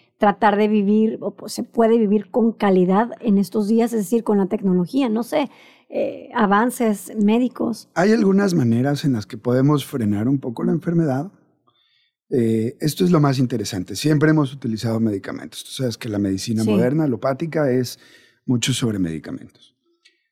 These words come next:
Speaker 2: Sin embargo, en relación a cómo entendemos un poco más de la enfermedad ahora, cómo esto es una enfermedad metabólica de inflamación de bajo grado que lentamente,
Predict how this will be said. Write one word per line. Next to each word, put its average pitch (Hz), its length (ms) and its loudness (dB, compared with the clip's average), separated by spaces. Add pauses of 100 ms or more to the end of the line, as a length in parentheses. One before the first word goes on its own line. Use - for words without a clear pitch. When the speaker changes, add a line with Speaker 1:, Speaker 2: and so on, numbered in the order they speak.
(100)
Speaker 2:
Sin 170 240 2
embargo, 151 640 2
en 107 540 -2
relación 110 440 -2
a 180 100 -4
cómo 156 260 2
entendemos 120 600 0
un 123 100 -4
poco 127 240 -12
más 113 180 -2
de 123 80 -2
la 127 80 0
enfermedad 104 540 -4
ahora, 104 400 -2 (380)
cómo 147 240 2
esto 143 240 -4
es 131 160 -4
una 135 100 2
enfermedad 113 480 -2
metabólica 120 720 -2
de 117 80 -4
inflamación 104 640 -6
de 131 80 0
bajo 123 300 -2
grado 113 420 0 (480)
que 98 120 -6
lentamente, 156 840 2